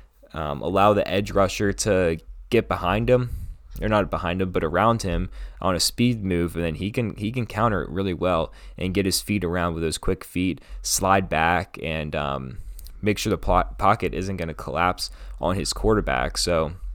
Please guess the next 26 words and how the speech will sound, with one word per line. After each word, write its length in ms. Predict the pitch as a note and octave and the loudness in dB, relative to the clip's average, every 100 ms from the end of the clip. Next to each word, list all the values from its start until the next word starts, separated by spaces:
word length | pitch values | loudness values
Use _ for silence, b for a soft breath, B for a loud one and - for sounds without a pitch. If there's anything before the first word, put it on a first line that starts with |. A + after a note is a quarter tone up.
| - - - - - - | -12 -16 -10 -10 -10 -10
he's 140 | G2 | -8
pretty 360 | - B2 A#2 G2 | -2 2 4 4
active, 600 | F2+ F#2+ - G#2+ G2 F2+ | 4 4 4 4 4 0
um, 240 | - D#2+ F2 | -2 -2 -2
in 120 | F2 | -2
pass 260 | G2 G2 | -2 -2
protection. 500 | - - G2 - G2+ | -4 -2 -2 0 -2
He 100 | F#2 | -2
can 140 | E2+ E2+ | -4 -2
move 220 | F#2+ E2+ | -2 0
around 280 | F2+ F#2 E2 | 0 0 0
very 220 | F2 F2+ | 0 0
well, 240 | F2 F#2 | 2 2
like 160 | F2+ E2+ | 0 -2
I 80 | C#2 | -4
said. 460 | - F#2+ G2+ G#2 - B B B | -2 2 4 2 -2 B B B
His 260 | - F2 - | -8 -6 -2
hands 340 | G#2 A#2 A2+ | 2 2 4
are 100 | G2 | 2
pretty 260 | - A#2+ G#2 | 2 0 0
strong. 400 | - F#2+ A2+ A#2+ | -2 0 0 -2
He 120 | F2+ | -6
can 120 | F2 | -4
get 180 | F#2 - | -2 2
those 260 | G2 F2+ | 2 4
up 260 | F2+ F#2 | 4 2